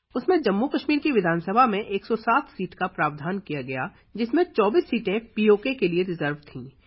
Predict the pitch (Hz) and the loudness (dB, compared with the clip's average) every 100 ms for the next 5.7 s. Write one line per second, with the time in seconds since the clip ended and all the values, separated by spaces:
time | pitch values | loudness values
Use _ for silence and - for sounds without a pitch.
0 | - 208 240 359 311 226 226 359 330 214 | -2 0 2 0 2 0 2 2 2 0
1 | 214 240 240 294 320 208 220 226 - 214 | -4 -2 0 0 0 -4 -6 -6 -6 -4
2 | - 311 269 208 165 156 147 - 139 131 | 0 0 2 0 0 -2 -4 -8 -14 -14
3 | - _ _ 202 214 320 208 220 196 185 | -16 _ _ -8 -4 0 4 2 2 0
4 | 180 196 170 160 262 - 170 202 185 190 | 0 0 2 2 0 -2 -6 -4 -2 -2
5 | - 254 330 330 170 185 | -2 -2 -2 0 2 2